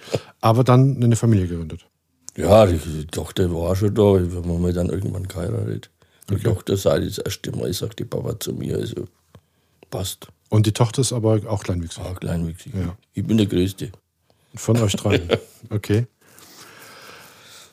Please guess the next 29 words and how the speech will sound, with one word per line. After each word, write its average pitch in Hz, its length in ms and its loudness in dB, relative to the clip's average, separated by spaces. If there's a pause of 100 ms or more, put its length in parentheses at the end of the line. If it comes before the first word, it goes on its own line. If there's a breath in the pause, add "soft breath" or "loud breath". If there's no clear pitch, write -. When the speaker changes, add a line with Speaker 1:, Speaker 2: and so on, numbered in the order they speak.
(240 loud breath)
Speaker 1:
Wir, 147 920 6
ähm, 123 800 8 (800 loud breath)
hat 110 220 0 (120)
deine 113 240 6
Frau, 110 460 6
deine 117 200 4
jetzige 139 380 4
Frau, 139 640 4 (600)
die 98 160 -2
gleichen 120 300 4
Probleme 123 400 4
wie 98 80 2
du? 180 460 2
Und 113 80 2
geht 123 160 4
die 120 120 0
auch 123 280 4
so 139 360 6
durchs 139 280 2
Leben 131 280 4
wie 110 80 4
du? 131 260 2
Weil 123 440 4
so, 131 460 2 (340)
wie 131 80 2
ich 120 100 0
dich 120 160 0
jetzt 117 240 2
so 123 480 4